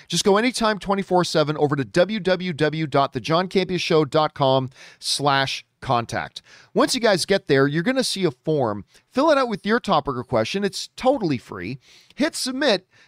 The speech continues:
and then maybe, just maybe, you might see your submission featured as a main topic here on the John Campea Show. With that down, let's get into main topic number one.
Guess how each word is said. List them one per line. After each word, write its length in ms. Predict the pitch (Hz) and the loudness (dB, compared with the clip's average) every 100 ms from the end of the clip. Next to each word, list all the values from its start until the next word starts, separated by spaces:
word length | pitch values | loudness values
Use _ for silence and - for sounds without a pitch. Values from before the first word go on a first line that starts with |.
| - | -4
and 140 | 214 | 0
then 240 | 226 220 226 | 0 0 0
maybe, 480 | 262 226 165 160 - _ _ | 0 0 -2 -6 -10 _ _
just 540 | - 233 427 427 - 339 | -2 2 4 2 -2 -4
maybe, 640 | 359 339 214 127 85 _ _ _ _ _ _ _ | 0 2 0 -2 -8 _ _ _ _ _ _ _
you 260 | 135 214 285 | -4 2 2
might 300 | 254 269 294 | 2 0 0
see 200 | - 247 | -2 -2
your 200 | 226 240 | 0 -2
submission 560 | - 233 233 233 226 220 | -2 -4 -2 -2 -4 -6
featured 560 | 254 254 - 170 160 _ _ - | -4 -4 0 -2 -2 _ _ -4
as 160 | 160 170 | -2 0
a 60 | |
main 220 | 185 190 | 0 -2
topic 360 | 202 180 180 202 | 0 0 0 0
here 300 | 180 135 127 - _ | 2 2 2 -4 _
on 140 | 143 147 | -2 -2
the 80 | 143 | 0
John 280 | 143 127 | 0 -2
Campea 380 | 131 123 113 127 | -2 -4 -2 -4
Show. 340 | - 165 120 76 _ _ _ _ _ _ - | -2 2 0 -2 _ _ _ _ _ _ -12
With 60 | 98 | 0
that 240 | 170 190 | 2 2
down, 320 | 208 214 220 - _ _ _ - | 2 2 0 -6 _ _ _ -4
let's 120 | - | 2
get 140 | 226 | 2
into 160 | 202 160 | 2 2
main 180 | 180 165 | 2 2
topic 460 | 180 156 139 - - | 2 2 -2 -10 -14
number 320 | 123 143 123 | -4 0 2
one. 260 | 113 104 | 0 -2